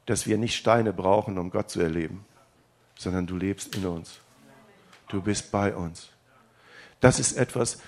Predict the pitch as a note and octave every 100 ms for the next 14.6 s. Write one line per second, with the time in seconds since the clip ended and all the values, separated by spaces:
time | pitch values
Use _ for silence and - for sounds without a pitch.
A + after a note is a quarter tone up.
0 | - - - - A#2 - - - C3 G#2
1 | G2+ A2 G#2+ A2+ A2+ A2+ G#2+ A2+ G#2+ A2+
2 | - C#3 A2 F#2+ A#2 - G2 - G2+ F#2+
3 | G#2+ - - - - - G#2+ A2+ A2 A2
4 | A2 A2 G2 A2+ A2 F#2+ - D#2+ - -
5 | _ - - - - _ _ - - E2
6 | D#2+ - F2+ - D#2+ - - - - _
7 | _ - - - - - - _ - -
8 | _ - G2+ F2+ F#2+ D#2+ E2+ - C2 -
9 | - _ _ _ _ _ _ _ _ _
10 | _ _ _ _ _ _ - - - A2
11 | B2 C#3+ D3 A#2 B2+ C3+ - A2+ B2 -
12 | - _ _ _ - G2+ G2+ G#2 A2+ G#2+
13 | - G#2 - F2+ F#2 - A2 G2 A2+ A2
14 | E3 - - F#2 G2+ -